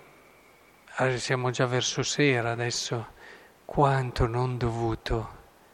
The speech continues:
ha riempito di profumo la nostra vita da parte di Dio.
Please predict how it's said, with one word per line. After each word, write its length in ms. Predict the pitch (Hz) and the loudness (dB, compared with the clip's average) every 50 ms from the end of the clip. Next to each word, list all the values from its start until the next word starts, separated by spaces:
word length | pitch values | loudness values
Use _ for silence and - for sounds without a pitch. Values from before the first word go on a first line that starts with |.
| - _ _ - | -20 _ _ -4
ha 100 | - 135 | 0 0
riempito 720 | 123 - - 131 123 123 123 - - 147 147 143 - - | 0 0 0 -2 -2 -2 -4 -2 0 0 0 2 0 -2
di 140 | 135 120 127 | -2 -2 -2
profumo 500 | - - 127 117 - - 143 143 147 139 | 0 0 0 0 0 -2 0 2 2 2
la 140 | 131 123 120 | 2 2 2
nostra 400 | 117 120 120 - - - 131 123 | 0 -2 -4 -6 -4 -2 -2 0
vita 300 | 117 123 117 - - 131 | 0 -2 -2 -2 -2 -2
da 120 | 120 120 | -2 -2
parte 420 | - - - 120 113 - - - 123 | -4 -4 -4 -4 -4 -4 -6 -6 -8
di 140 | 110 - 127 | -8 -10 -10
Dio. 300 | 120 127 123 120 120 120 | -8 -6 -6 -6 -6 -8